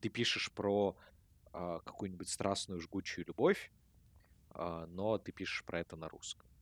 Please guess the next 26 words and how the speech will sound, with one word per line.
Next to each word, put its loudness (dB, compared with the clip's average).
Мне 0
кажется, 0
что -4
здесь 2
будет -6
чувствоваться -2
фальшь 0
и -12
неискренность, -4
потому -12
что -8
язык -2
заточен -4
под -16
другое. -10
Ну 0
и 2
наоборот, 2
что -6
если 2
ты -6
на -4
каком-нибудь -4
испанском, 0
а, 0
пишешь, 0